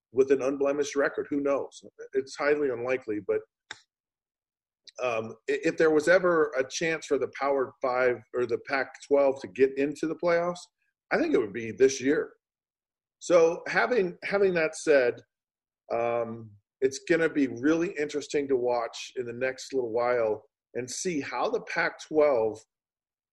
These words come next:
gets tremendous heat now. I mean, you got U S C writing letters to the governor. You've got all these other, i-, you know, other issues out there. Now they're gonna claim now there's all these fires and it's a health hazard for these teams to be playing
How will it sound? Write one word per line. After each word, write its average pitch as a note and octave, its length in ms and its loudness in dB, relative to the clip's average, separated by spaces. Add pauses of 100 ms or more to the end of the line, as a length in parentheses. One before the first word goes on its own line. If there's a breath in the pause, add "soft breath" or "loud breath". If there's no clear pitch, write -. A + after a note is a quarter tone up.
(680)
gets C#3+ 300 4
tremendous F3 480 0
heat F#3 240 -2
now. F#2+ 220 -8
I B2 40 -8
mean, C#3 100 0
you D3 60 -4
got C#3+ 140 0
U D3 120 2
S - 180 0
C D#3 320 -4 (120)
writing C#3+ 340 2
letters C#3+ 300 0
to C#3 140 -2
the C3 80 -6
governor. C3 440 0 (600)
You've B2 180 -4
got C3+ 340 2
all D#3 160 4
these C#3+ 380 2
other, D3 360 2
i-, C#3 60 -4 (140)
you C#3 100 -2
know, B2 140 -4
other C#3+ 220 2
issues C3+ 340 0
out A#2 160 0
there. A2 100 0
Now C#3 140 0
they're D#3 100 2
gonna D3 180 -2
claim C#3+ 320 -4
now C#3 220 -2
there's B2+ 240 0
all C3 100 2
these C3 280 -2
fires C3 500 0
and B2 160 -2
it's A#2 160 -8
a A#2+ 160 2
health D3 320 0
hazard A2 460 -2 (640)
for B2+ 80 0
these B2+ 180 -4
teams C#3+ 320 -4
to C3 80 -8
be A#2+ 140 -8
playing C3 440 -4